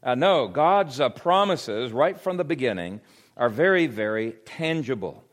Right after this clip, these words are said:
And his work on earth will not be finished until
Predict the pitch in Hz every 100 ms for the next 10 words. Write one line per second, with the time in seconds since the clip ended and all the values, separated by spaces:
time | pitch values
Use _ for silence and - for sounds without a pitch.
0 | _ _ _ _ 123 120 170 160 151 180
1 | 175 143 143 143 107 117 117 165 180 175
2 | - 117 98 110 - - 110 - - 202
3 | 110 90 117